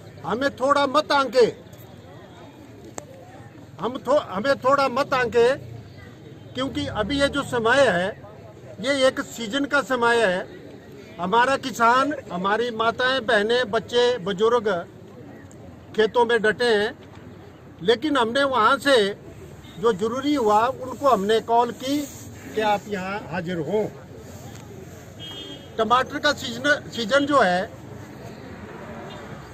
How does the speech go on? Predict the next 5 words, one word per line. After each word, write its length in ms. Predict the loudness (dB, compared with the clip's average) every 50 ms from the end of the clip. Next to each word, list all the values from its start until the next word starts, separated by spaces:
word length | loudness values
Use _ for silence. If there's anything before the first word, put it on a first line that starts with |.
| -16 -16 -16 -18 -16 -6 -2
तैयारी 260 | 0 2 4 4 4
पर 180 | 4 4 6 8
है। 180 | 8 8 6 4 0 -8 -16 -18 -18 -18 -16 -16 -16 -16 -14 -14 -16 -16 -16 -14 -10 -8
दूसरी 340 | -6 -6 -6 -6 -6 -6 -2
जो 160 | 2 4